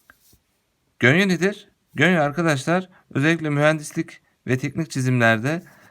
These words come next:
e, kullanılan, e, bir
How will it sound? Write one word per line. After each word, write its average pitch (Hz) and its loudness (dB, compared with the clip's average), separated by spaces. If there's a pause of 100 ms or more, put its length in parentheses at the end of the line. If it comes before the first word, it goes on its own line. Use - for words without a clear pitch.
(160)
e, 110 0
kullanılan, 147 2 (1600)
e, 104 -12 (600)
bir - -4